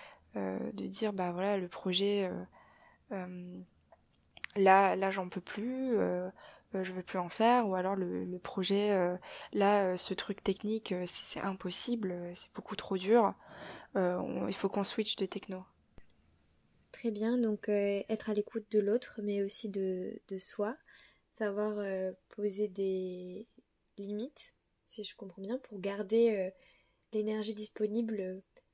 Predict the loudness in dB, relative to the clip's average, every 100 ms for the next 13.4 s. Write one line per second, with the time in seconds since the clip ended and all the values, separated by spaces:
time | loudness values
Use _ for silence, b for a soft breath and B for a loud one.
0 | _ _ _ _ -8 -6 -6 -6 -8 -4
1 | 0 4 6 4 2 -2 -6 -2 2 2
2 | 2 -2 _ _ _ _ _ _ _ -14
3 | -14 -14 -8 -2 -2 -2 -2 -2 0 2
4 | 2 0 -2 -2 -4 B B B B _
5 | _ 2 4 4 4 0 -2 -4 -6 -10
6 | _ _ _ _ _ _ -2 0 2 2
7 | 2 2 6 6 6 2 -4 _ _ _
8 | _ -8 -4 -2 0 0 -2 -4 -2 0
9 | 0 0 b b b b b _ _ -8
10 | -6 -2 -2 0 0 -2 -6 -8 -10 -6
11 | -4 -4 -2 -2 -4 -10 b b b _
12 | -6 -2 0 0 0 -2 0 0 0 -2
13 | -4 0 2